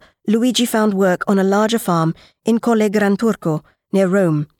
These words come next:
It was there the Gorettis met Giovanni Serenelli, a widower with two teenage sons. The owner of the farm suggested the two families go into partnership.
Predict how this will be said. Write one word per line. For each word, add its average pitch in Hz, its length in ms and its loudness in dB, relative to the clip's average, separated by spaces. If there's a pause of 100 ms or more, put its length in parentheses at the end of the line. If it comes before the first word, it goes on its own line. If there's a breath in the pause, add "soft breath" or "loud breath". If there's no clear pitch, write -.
(840)
It 196 120 -2
was 196 160 0
there 240 260 2
the 208 160 -2
Gorettis 226 500 -2
met 202 260 -2
Giovanni 185 440 0
Serenelli, 185 680 0 (460 soft breath)
a 208 60 0
widower 214 480 0
with 240 200 -4
two 254 220 -2
teenage 202 460 0
sons. 151 440 -2 (580)
The 214 160 0
owner 302 240 2
of - 160 -2
the 175 80 -4
farm 156 460 -2
suggested 220 580 -2
the 233 80 -4
two 226 220 -4
families 170 500 -2
go 190 200 0
into 185 260 -2
partnership. 165 580 -4